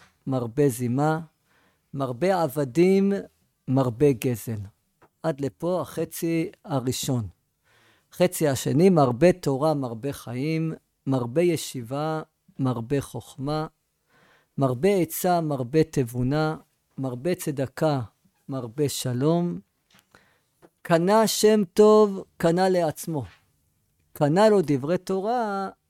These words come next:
קנה לו חיי העולם הבא." אנחנו נראה כל משפט, ננסה להסביר אותו, נראה את ההקשר הכללי,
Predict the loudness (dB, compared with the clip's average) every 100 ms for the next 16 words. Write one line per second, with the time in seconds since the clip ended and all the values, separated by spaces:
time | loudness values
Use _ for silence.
0 | _ 0 2 6 6 6 4 2 2 4
1 | 4 4 0 _ _ _ _ _ -2 0
2 | 2 2 0 0 -4 -8 -12 _ _ _
3 | _ -8 -8 -4 -4 -4 -4 -8 -8 -10
4 | -8 -4 -4 -2 -4 -2 -2 0 -2 -2
5 | -2 -2 -2 -2 0 -2 -6 -6 -6 -8
6 | -12 -8 -6 -6 -8 -6 2 2